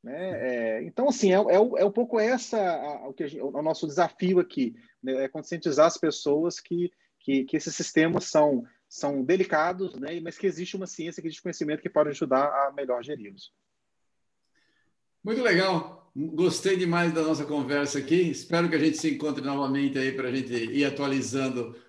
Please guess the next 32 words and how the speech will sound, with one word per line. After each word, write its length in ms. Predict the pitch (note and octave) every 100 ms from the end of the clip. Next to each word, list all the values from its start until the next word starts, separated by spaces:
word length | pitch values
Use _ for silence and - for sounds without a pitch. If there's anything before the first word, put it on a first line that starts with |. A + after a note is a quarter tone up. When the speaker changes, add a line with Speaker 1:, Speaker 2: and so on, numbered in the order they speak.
| _
Speaker 2:
a 120 | C3
informação 580 | C3+ C#3+ C3+ C3+ D3 C3+
que 80 | B2
você 300 | C3 B2+ C3
tá 100 | C3
trazendo, 600 | B2+ B2 G#2+ C#3 E3 D3
que 60 |
é 40 | C#3
muito 260 | C3+ D#3
legal. 520 | C#3 A#2+ C3+ E3 E3 - - _
Então, 340 | - G3+ F3+ - _
gente, 420 | E3 A3 - - - _
agradeço 560 | D3+ F3 F3 F3+ F3 F#3+
aqui 200 | E3+ F3+
ao 400 | F3 D#3+ D3+ C#3+
Raoni 480 | D#3+ E3 E3 E3+
Rajão. 600 | C#3+ D3+ C3+ D#3+ G3 - - _
Foi 120 | E3+
um 60 | E3+
prazer 720 | F#3 D3 A#2+ F3 F#3 F3 - _ _
tá 160 | D#3+ D#3+
com, 540 | E3 D3+ D3 C#3 B2+
com 220 | C#3 C#3+
uma 100 | C#3+
pessoa 380 | D3 C#3 D#3 -
tão 160 | F3 F3
competente 680 | F3+ E3 D3 D#3+ E3+ E3+ - _ _
que 140 | D#3
conhece 640 | E3 D#3+ D3+ D#3+ D#3+ D3+
bastante 500 | C3 C#3 - E3+ E3
do 120 | D3
assunto. 400 | C#3 - D#3+ E3+